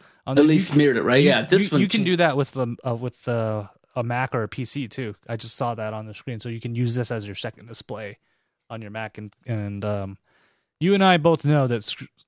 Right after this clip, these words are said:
Speaker 1: portable
Speaker 2: Real estate,
Speaker 1: screen,
Speaker 2: right?
Speaker 1: screen real estate is really important. So I'm like,
Speaker 2: Yes.
Speaker 1: "Hmm, if I only
Speaker 2: Yes.
Speaker 1: just had it for that, that'd be worth it to me." <laughs>
Speaker 2: Yeah, this, uh, to me, the price point, like, ninety-nine bucks is amazing.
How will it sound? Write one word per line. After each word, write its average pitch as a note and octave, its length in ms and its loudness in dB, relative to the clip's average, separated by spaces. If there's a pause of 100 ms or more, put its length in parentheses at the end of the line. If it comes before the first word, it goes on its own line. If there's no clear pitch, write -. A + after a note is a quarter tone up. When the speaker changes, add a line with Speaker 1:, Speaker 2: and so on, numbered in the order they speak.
(360)
Speaker 1:
portable D3 420 2
Speaker 2:
Real D3+ 100 6
estate, C#3+ 120 2
Speaker 1:
screen, C#3+ 200 6
Speaker 2:
right? C#3 140 2
Speaker 1:
screen C#3 640 -2
real B2+ 180 0
estate A#2 280 0
is G#2+ 220 -2
really A#2 240 2
important. G2 500 -6
So A#2 100 -4
I'm A2 80 -4
like, G#2 100 0
Speaker 2:
Yes. B2 280 0
Speaker 1:
"Hmm, F#3 220 -4 (420)
if B2 140 -4
I A#2+ 120 4
only F#3 140 6
Speaker 2:
Yes. B2 100 4
Speaker 1:
just A2 120 0
had B2 120 2
it G#2+ 60 -4
for G#2 100 -12
that, C3 240 -4
that'd D3 220 -2
be G2+ 80 -6
worth G2 240 -6
it G#2 100 -8
to G#2+ 80 -14
me." G#2+ 200 -10 (400)
<laughs> - 60 -12 (300)
Speaker 2:
Yeah, C#3+ 300 2 (320)
this, E3+ 180 4
uh, E3+ 180 4 (280)
to - 100 -2
me, A#3 160 4
the - 60 0
price D#3 280 0
point, B2 220 -2
like, C3+ 220 0
ninety-nine E3 500 2
bucks E3 340 0
is B2 120 0
amazing. B2 520 0